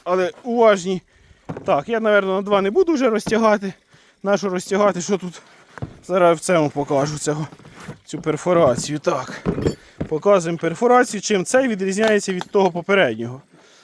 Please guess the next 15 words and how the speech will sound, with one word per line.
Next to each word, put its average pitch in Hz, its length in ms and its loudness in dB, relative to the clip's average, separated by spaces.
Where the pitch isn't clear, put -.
Так, 123 400 2
від 147 160 -12
попереднього 202 560 0
відрізняється 190 580 -2
чим? 147 300 0
Тим, 190 180 0
що 170 120 -6
бурів 202 320 0
немає 226 440 2
в - 40 -20
комплекті. 233 760 -2
Дальше, 165 540 2
крутілка 196 560 -2
якась 151 300 -2
більша. 214 600 -4